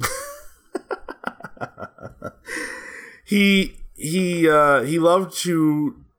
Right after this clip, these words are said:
put fake mail in the League of Extraordinary Gentlemen issues.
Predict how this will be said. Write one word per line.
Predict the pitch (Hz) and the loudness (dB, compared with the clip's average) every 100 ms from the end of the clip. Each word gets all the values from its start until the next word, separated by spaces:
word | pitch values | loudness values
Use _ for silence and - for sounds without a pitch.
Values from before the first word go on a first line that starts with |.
| _ | _
put | - 151 135 | -4 0 0
fake | - - 139 143 143 - - _ _ _ _ _ _ _ _ _ _ | -2 0 2 2 0 -12 -16 _ _ _ _ _ _ _ _ _ _
mail | 113 120 123 139 156 - - - | -4 2 4 4 2 -6 -20 -8
in | 117 113 | -4 -2
the | 107 110 107 104 - _ _ - 104 - | -2 -4 -4 -6 -8 _ _ -16 -16 -12
League | 113 131 123 | -2 0 2
of | 117 | 0
Extraordinary | 117 123 113 110 110 | 0 0 2 0 -2
Gentlemen | 98 110 113 110 110 107 107 _ _ _ _ _ _ - | -2 -2 0 -2 -2 -6 -12 _ _ _ _ _ _ -8
issues. | 139 - 170 185 190 - | -6 -4 -4 -6 -8 -14